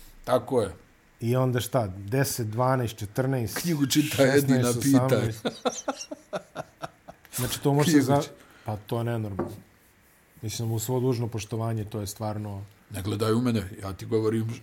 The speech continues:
Speaker 2: Ne, ne, pa
Speaker 1: informaciju, ne.
Speaker 2: nisam ja rekao da si ti to doneo tu odluku, ali kažem ti, to je baš
Speaker 1: <laughs>
Speaker 2: ordur bizar.
Speaker 1: Pa kako nije? I još ako uzmemo u obzir da će se vjerovatno igrati na tri dana, jel, to je onda
Speaker 2: Ja,
Speaker 1: trinaesti.
Speaker 2: šesnaesti, devetnaesti,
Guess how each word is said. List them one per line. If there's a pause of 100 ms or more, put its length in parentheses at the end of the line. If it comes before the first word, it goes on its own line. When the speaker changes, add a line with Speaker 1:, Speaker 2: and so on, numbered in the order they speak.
Speaker 2:
Ne,
ne,
pa
Speaker 1:
informaciju,
ne.
Speaker 2:
nisam
ja
rekao
da
si
ti
to
doneo
tu
odluku,
ali
kažem
ti,
to
je
baš (320)
Speaker 1:
<laughs>
Speaker 2:
ordur
bizar. (1000)
Speaker 1:
Pa
kako
nije? (380)
I
još
ako
uzmemo
u
obzir
da
će
se
vjerovatno
igrati
na
tri
dana,
jel,
to
je
onda
Speaker 2:
Ja,
Speaker 1:
trinaesti. (520)
Speaker 2:
šesnaesti,
devetnaesti,